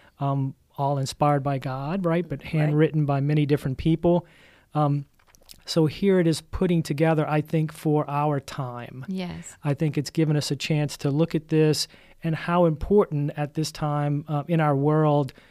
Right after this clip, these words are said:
Speaker 1: where it seems like, um, the individual person, that body that we all possess, which is why this is important to everybody, um, is under attack, confused.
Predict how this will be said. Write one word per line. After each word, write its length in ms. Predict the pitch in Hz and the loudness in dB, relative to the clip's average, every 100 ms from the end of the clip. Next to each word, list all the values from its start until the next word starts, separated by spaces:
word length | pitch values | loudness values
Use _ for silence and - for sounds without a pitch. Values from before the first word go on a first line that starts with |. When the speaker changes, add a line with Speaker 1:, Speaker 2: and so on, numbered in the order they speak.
| - - - | -20 -20 -10
Speaker 1:
where 360 | 143 156 151 151 | 0 2 2 0
it 180 | 151 - | -2 -4
seems 440 | - 151 147 - | -2 0 0 -2
like, 480 | 143 143 143 131 - | -2 0 -2 -4 -6
um, 260 | 151 143 151 | -4 -2 -4
the 180 | 156 156 | -2 -2
individual 880 | 156 165 147 135 170 151 151 147 139 | 0 0 0 2 2 4 4 4 2
person, 720 | 127 - 170 165 - 143 143 | -2 -2 0 0 -2 -2 -2
that 280 | 139 135 135 | -2 -4 -4
body 560 | 139 151 156 143 147 151 | -2 2 4 4 2 0
that 200 | 151 143 | -2 -2
we 160 | 143 | -2
all 240 | 139 147 143 | 0 0 0
possess, 600 | 139 123 151 143 - - _ 151 | -2 -2 0 0 -4 -10 _ -8
which 160 | 139 | -6
is 100 | 135 | -4
why 180 | 147 143 | -2 0
this 220 | 139 - | -2 -2
is 60 | 139 | -2
important 420 | 139 - 143 139 | -2 -2 -2 -2
to 60 | 160 | -2
everybody, 640 | 160 151 139 139 139 135 - - - - - _ - | 0 2 2 2 2 0 -6 -20 -20 -20 -20 _ -4
um, 300 | 147 147 156 _ _ _ _ - | -2 -2 -4 _ _ _ _ 0
is 800 | 151 151 151 151 139 - - - | 2 4 4 2 0 -4 -6 -4
under 240 | 165 160 156 | 0 2 0
attack, 560 | 147 156 151 151 - - | 0 0 0 0 -8 -8
confused. 920 | 151 147 170 165 170 165 165 151 - | -6 -2 2 6 6 6 4 0 -8